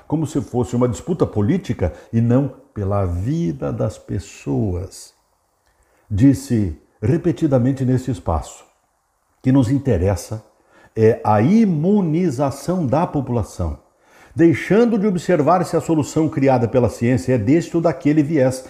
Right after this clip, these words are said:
ideológico, respeitando aquele grupo de pessoas que tem reservas à origem da vacina.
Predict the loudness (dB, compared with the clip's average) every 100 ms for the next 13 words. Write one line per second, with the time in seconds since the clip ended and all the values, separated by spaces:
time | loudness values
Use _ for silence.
0 | -6 -2 0 2 2 0 -2 -8 -14 _
1 | _ _ _ _ _ -6 -4 -4 0 -2
2 | 0 0 0 0 0 2 2 0 0 -2
3 | -2 0 -2 -2 -6 -12 -6 -2 0 2
4 | 0 2 2 2 2 2 2 2 2 2
5 | 2 2 -2 -4 -2 -4